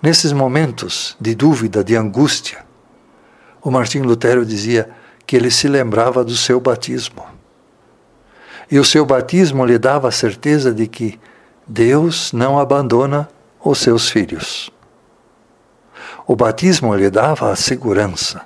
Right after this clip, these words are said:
que ele necessitava para seguir adiante nos momentos de dúvida e de medo.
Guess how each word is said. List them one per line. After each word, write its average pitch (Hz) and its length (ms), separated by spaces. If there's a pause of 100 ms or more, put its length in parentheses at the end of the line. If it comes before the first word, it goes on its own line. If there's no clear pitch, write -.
que - 160
ele 120 420 (580)
necessitava 117 960 (960)
para 110 200
seguir 117 460
adiante 98 680 (760)
nos 117 180
momentos 107 600
de 92 140
dúvida 117 520 (800)
e 113 120
de 107 160
medo. 71 340